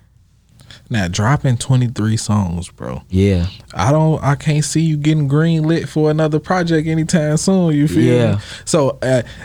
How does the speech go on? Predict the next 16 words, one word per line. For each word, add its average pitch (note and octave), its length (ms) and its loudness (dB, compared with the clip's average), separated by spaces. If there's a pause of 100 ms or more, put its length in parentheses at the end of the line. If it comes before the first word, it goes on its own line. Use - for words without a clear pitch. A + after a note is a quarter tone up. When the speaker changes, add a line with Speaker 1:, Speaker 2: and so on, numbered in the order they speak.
Speaker 1:
the, C3 320 4
does A2+ 460 0
that B2 480 0
go C#3+ 180 2
into C#3+ 220 0
the C3+ 80 0
thought C3+ 260 2
process, C3 400 0
like, G#2+ 160 -2
man, G#2+ 220 -2
we G#2+ 60 -2
dropping G#2 320 0
twenty-three A2+ 420 -2
songs, G#2+ 340 0
we B2+ 120 2
gonna G2 240 -2